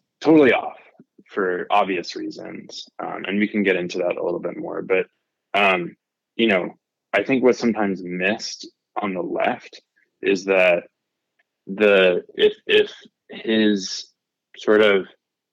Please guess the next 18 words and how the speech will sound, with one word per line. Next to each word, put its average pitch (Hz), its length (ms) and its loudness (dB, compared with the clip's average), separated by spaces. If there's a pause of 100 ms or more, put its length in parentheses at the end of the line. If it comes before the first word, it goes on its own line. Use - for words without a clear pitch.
(340)
prognosis 104 720 2
of 120 160 0
this, 131 240 -2
if 104 140 4
his - 500 0
sort 98 300 0
of 90 160 -4
explanation 95 720 -6
for 92 200 -4
why 87 560 -4
men 90 480 -8 (240)
are 95 80 -4
struggling 90 540 -6
is 90 120 -6
off, 92 300 0 (120)
which 87 200 -6
it 90 80 -2
is, 107 320 0